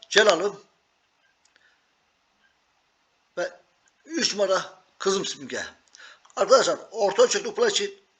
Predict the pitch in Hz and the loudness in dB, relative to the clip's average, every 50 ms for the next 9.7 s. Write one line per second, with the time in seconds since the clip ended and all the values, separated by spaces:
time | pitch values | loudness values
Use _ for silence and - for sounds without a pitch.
0 | _ _ 254 254 233 226 208 175 - 180 175 - - 170 - 180 - - - - | _ _ -12 -4 0 0 0 0 0 -6 -6 -4 -4 -4 -4 -8 -14 -16 -20 -20
1 | _ _ _ _ - 277 269 269 247 220 240 233 196 - 180 - - 170 175 190 | _ _ _ _ -12 -12 -8 -6 -2 0 2 0 2 0 -2 -2 -2 -4 -6 -8
2 | - - _ 302 285 262 214 190 185 - - - - - _ _ _ _ _ _ | -14 -12 _ -10 -8 -6 -4 0 0 0 0 0 -4 -14 _ _ _ _ _ _
3 | - 240 233 - 160 151 139 175 175 180 208 220 220 214 - 180 185 180 180 170 | 2 2 2 2 0 -6 -4 -2 -2 0 -2 -4 -4 -6 -2 0 0 2 2 -2
4 | 156 160 139 113 113 117 - - - - - _ _ _ _ _ _ _ _ _ | -2 -4 -6 -6 -6 -16 -16 -16 -16 -20 -20 _ _ _ _ _ _ _ _ _
5 | _ _ _ _ _ _ _ _ _ _ - - - - - - - _ _ _ | _ _ _ _ _ _ _ _ _ _ -20 -20 -20 -20 -20 -20 -20 _ _ _
6 | 254 269 247 240 208 190 240 214 214 214 233 240 220 185 - 170 160 - 170 180 | 2 4 4 4 4 0 -2 -4 -2 0 0 2 0 0 0 -4 -6 -6 -6 -6
7 | 247 220 - - - - _ _ _ _ _ _ _ _ _ _ _ _ _ _ | -4 -4 -4 -6 -8 -12 _ _ _ _ _ _ _ _ _ _ _ _ _ _
8 | _ _ _ _ _ _ _ _ _ - - - - 262 254 262 247 202 196 165 | _ _ _ _ _ _ _ _ _ 2 2 4 4 4 4 4 0 -2 -4 -8
9 | 135 123 120 113 - 151 120 - - 113 - - - - | -8 -8 -10 -8 -8 -8 -8 -8 -8 -10 -12 -18 -20 -20